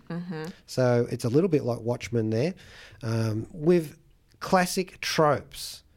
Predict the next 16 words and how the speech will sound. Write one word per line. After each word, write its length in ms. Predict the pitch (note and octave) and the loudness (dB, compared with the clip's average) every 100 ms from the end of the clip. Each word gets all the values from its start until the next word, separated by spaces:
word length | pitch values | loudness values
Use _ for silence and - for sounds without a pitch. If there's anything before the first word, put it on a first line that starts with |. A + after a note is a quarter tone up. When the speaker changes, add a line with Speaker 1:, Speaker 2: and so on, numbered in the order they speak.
| _ _ _ _ _ | _ _ _ _ _
Speaker 2:
for 200 | - A#2+ | -10 -2
their, 420 | A#2+ A2+ A2+ A2 | 2 4 4 2
uh, 220 | A2 A2 A2+ | 0 0 -2
their 80 | A#2+ | 0
heroes. 400 | C3 C3 G#2 - | 2 4 2 2
Oh, 180 | G3 D#3+ | 4 4
and 100 | B2+ | 2
the 40 | |
showrunner 600 | B2 - A#3+ A#3 C3+ A#2 | 2 4 4 4 4 2
is 220 | B2 B2 - | -2 -6 -4
Eric 300 | C#3+ C3+ - - | -2 -2 -6 -6
Kripke, 440 | F#3+ F#3+ A#2+ F2+ - _ - _ _ | -6 -4 -6 -6 -12 _ -20 _ _
who 100 | C#3 | -6
did, 420 | A#2+ C3+ A#2+ - | 0 0 0 0
um, 320 | B2+ A#2 A#2 | 2 4 2
Supernatural, 1300 | A#2 - D3+ C3+ B2+ C3 - - C3+ B2+ B2 A#2 A#2+ | 0 2 2 2 2 0 -2 0 2 4 4 2 -2